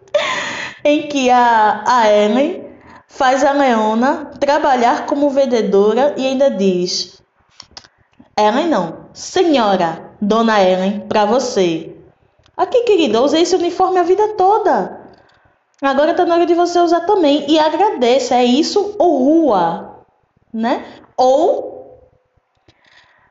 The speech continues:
lava meus pés agora, eu tô mandando. Vamos, vamos, vamos, vamos, vamos, vamos." Tipo, renderam momentos icônicos, né? E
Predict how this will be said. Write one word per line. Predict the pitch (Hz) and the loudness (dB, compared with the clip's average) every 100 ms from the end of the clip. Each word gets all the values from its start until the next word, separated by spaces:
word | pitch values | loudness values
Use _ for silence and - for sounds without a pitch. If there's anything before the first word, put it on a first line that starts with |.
| _ | _
lava | 269 311 330 | -4 -2 -2
meus | 349 | -2
pés | 370 359 359 359 - - | 2 2 0 -6 -12 -6
agora, | 302 320 330 233 233 - | -2 0 0 0 -4 -6
eu | |
tô | 247 311 | -2 0
mandando. | 339 311 302 285 196 185 185 - - - _ _ - | 0 2 0 0 -2 -4 -6 -18 -20 -20 _ _ -4
Vamos, | 320 427 | -4 0
vamos, | 392 440 | 0 0
vamos, | 427 440 427 | 0 0 0
vamos, | 427 427 | -2 -2
vamos, | 427 403 | -2 0
vamos." | 415 247 220 - - - _ _ | 0 -2 -6 -12 -20 -20 _ _
Tipo, | 285 - 185 185 | -10 -6 -6 -4
renderam | 208 320 294 294 311 | -2 0 2 0 0
momentos | 285 240 269 294 247 | 0 -2 -4 -4 -2
icônicos, | 339 - - 233 226 190 196 180 165 - - - - | -2 -2 -2 0 0 -4 -6 -8 -8 -12 -16 -20 -10
né? | 214 214 254 - - - - - - - - - _ _ - _ _ 330 | -4 -2 -2 -4 -12 -20 -20 -20 -20 -20 -20 -20 _ _ -20 _ _ 0
E | 392 508 - | 2 0 -4